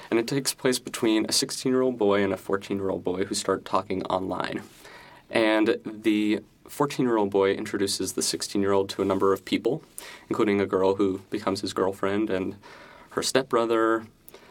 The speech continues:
uh, uh, someone who possibly had attacked her and caused her to move where she's currently living. And, uh, then they're all caught up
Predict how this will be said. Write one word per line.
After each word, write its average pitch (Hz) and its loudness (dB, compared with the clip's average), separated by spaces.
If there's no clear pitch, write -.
uh, - 2
uh, - 0
someone 107 2
who 104 0
possibly 104 0
had 104 -2
attacked - -4
her 113 2
and 95 -2
caused 107 -2
her 101 -6
to 95 -6
move 120 0
where 101 0
she's - -6
currently 95 -2
living. 117 2
And, 113 4
uh, 110 0
then 117 0
they're 113 2
all 127 2
caught 113 0
up 107 -2